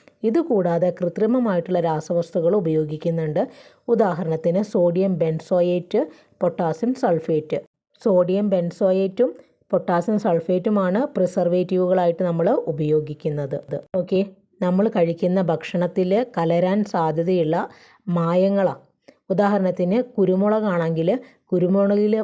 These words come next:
മായമായിട്ട് ചേർക്കുന്നത് ഉണക്കിയ പപ്പായക്കുരു, അതുപോലെ മിനറൽ ഓയിലിൻ്റെ കോട്ടിങ്ങുമാണ്. ഇനി ഇതുമൂലം എന്തൊക്കെ പ്രശ്നങ്ങളുണ്ടാവുക? ഉദരത്തിന്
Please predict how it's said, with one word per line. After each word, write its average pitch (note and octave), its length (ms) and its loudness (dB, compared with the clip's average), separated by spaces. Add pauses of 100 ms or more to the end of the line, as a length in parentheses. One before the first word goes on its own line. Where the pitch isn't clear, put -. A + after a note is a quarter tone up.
(120)
മായമായിട്ട് F3+ 640 0
ചേർക്കുന്നത് E3 520 0 (480)
ഉണക്കിയ F#3 640 0 (160)
പപ്പായക്കുരു, E3+ 800 0 (500)
അതുപോലെ F3 340 2 (140)
മിനറൽ F3 420 0 (160)
ഓയിലിൻ്റെ E3+ 460 0 (120)
കോട്ടിങ്ങുമാണ്. D#3+ 680 0 (720)
ഇനി G#3+ 140 2 (220)
ഇതുമൂലം A3 460 2 (160)
എന്തൊക്കെ F3+ 340 2
പ്രശ്നങ്ങളുണ്ടാവുക? F3 800 2 (360)
ഉദരത്തിന് E3+ 560 2